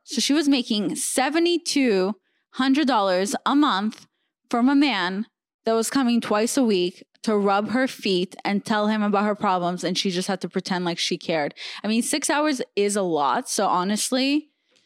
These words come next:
uh, I would charge a hundred and fifty dollars <laughs> an hour from this guy too, but that's crazy. It's crazy how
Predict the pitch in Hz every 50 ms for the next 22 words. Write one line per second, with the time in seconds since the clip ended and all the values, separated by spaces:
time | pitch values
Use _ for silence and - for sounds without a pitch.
0 | _ _ _ _ _ _ - 190 190 185 180 180 180 - - - 185 196 190 185
1 | 190 190 - - 190 185 175 185 175 180 190 190 185 190 185 185 - 190 180 -
2 | - 196 175 180 196 - - - - - - - - - - _ _ - - -
3 | - - 220 - 240 - 254 240 226 196 190 196 208 214 214 220 226 294 - -
4 | - - - - - - 220 233 233 240 208 214 - 226 196 196 190 190 - -
5 | 214 196 202 220 269 302 285 233 214 214 190 185 180 180 180 156 - - - -
6 | - _ _ _ _ _ _ _ _ _ _ _ _ _ _ _ _ - 269 370
7 | 466 - - - - - 185 208 202 254 269 226 - 151 110 - - 202 - -
8 | 277 285 339 381 415 453 403 339 269 233 214 202 196 185 - -